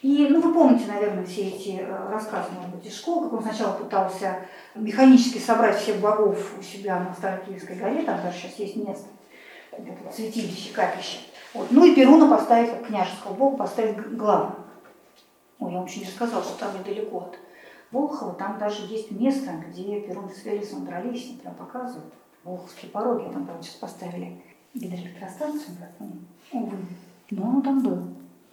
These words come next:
Так вот, сначала это восемьсот восемьдесят, девятьсот восемьдесят, господи, девятьсот шестьдесят,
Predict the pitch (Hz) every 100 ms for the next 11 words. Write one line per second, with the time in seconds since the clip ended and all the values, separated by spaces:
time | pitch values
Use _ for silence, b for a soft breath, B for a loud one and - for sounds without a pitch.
0 | B B B B - 247 254 - - -
1 | - 226 226 233 180 185 190 - 220 -
2 | 202 190 175 190 - - - - _ _
3 | _ _ _ _ _ _ _ _ _ _
4 | _ - 190 220 240 196 175 - 196 180
5 | 175 196 196 - 208 208 269 277 180 -
6 | - 190 208 - 240 240